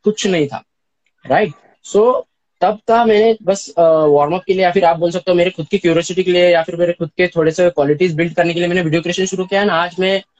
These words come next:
अ, नेटवर्किंग कर पा रहा हूँ, आज मैं बहुत सारे लोगों के साथ लाइव कर पा रहा हूँ, राइट? तो ये सारी चीजें हो पा रही है, बस उसी की चीजें। अगर आप जो नॉन क्रिएटर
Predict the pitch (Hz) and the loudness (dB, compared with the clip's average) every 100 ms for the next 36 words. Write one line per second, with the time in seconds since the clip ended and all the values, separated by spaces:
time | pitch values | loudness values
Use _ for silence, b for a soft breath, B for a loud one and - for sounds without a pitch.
0 | _ - 156 151 151 135 143 147 175 180 | _ 0 2 4 2 2 2 2 0 0
1 | 180 165 156 156 156 156 147 151 165 160 | 0 0 2 0 2 2 0 0 -2 -4
2 | 156 156 160 160 160 170 160 151 156 151 | -4 -4 -2 0 0 -2 0 0 0 0
3 | 147 147 143 139 139 139 135 170 220 b | 0 0 2 2 2 0 0 -2 -4 b
4 | b - 220 226 180 214 196 208 214 208 | b -2 0 2 2 2 2 0 0 0
5 | 220 190 202 226 240 247 196 208 202 180 | 0 2 2 2 0 -2 -2 -2 -2 -2
6 | 143 123 123 151 175 156 135 170 175 151 | -4 -2 0 2 2 0 2 2 2 -2
7 | 156 175 175 175 165 | 0 0 0 0 0